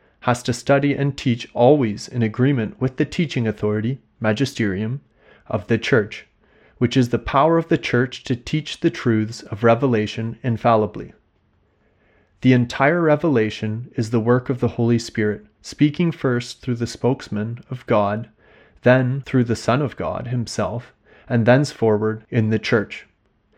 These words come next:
It is not for the church to increase the deposit of revelation. The church doesn't invent anything, or increase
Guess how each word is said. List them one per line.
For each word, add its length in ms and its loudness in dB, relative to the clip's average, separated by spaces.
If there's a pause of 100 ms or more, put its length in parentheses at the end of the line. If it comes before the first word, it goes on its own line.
(200)
It 100 -2
is 160 4
not 400 2
for 120 -2
the 100 -2
church 480 -4
to 260 -4
increase 600 0
the 160 -20
deposit 560 0
of 140 -6
revelation. 680 -4 (760)
The 100 -2
church 420 2
doesn't 460 2 (160)
invent 600 2
anything, 500 0 (420)
or 280 8
increase 720 0